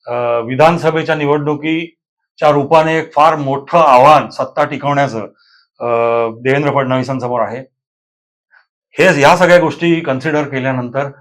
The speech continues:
माझी पर्सनल अपेक्षा होती की, अ, एक काहीतरी वेगळा पॉलिटिकल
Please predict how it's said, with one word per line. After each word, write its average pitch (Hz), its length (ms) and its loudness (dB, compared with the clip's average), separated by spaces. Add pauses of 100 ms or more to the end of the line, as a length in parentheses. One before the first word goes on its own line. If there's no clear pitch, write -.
(460)
माझी 123 420 0
पर्सनल 160 460 -2
अपेक्षा 151 380 -2
होती 135 340 -6 (380)
की, 196 440 -6 (320)
अ, 127 480 2 (680)
एक 196 320 -4
काहीतरी 160 380 2
वेगळा 143 540 2
पॉलिटिकल 156 680 0